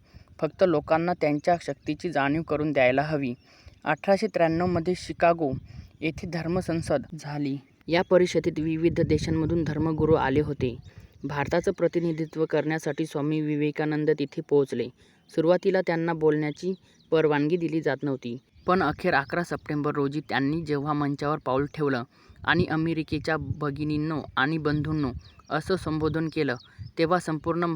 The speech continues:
सभागृह टाळ्यांच्या कडकडाटाने दुमदुमून गेला. त्यांच्या प्रभावी भाषणाने केवळ अमेरिकेतच नाही, तर संपूर्ण जगात भारताच्या आध्यात्मिक वारशाची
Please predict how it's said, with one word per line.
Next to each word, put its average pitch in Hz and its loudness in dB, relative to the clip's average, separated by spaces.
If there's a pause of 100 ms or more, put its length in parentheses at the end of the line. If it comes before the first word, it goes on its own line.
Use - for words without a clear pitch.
सभागृह 156 -2
टाळ्यांच्या 147 0
कडकडाटाने 147 0 (420)
दुमदुमून 160 -2
गेला. 127 -2 (420)
त्यांच्या 151 -2
प्रभावी 160 0
भाषणाने 160 -2
केवळ 156 0
अमेरिकेतच 156 -4
नाही, 156 -4 (520)
तर 185 0
संपूर्ण 175 -2
जगात 156 0
भारताच्या 147 -2
आध्यात्मिक 147 -4 (340)
वारशाची 143 -2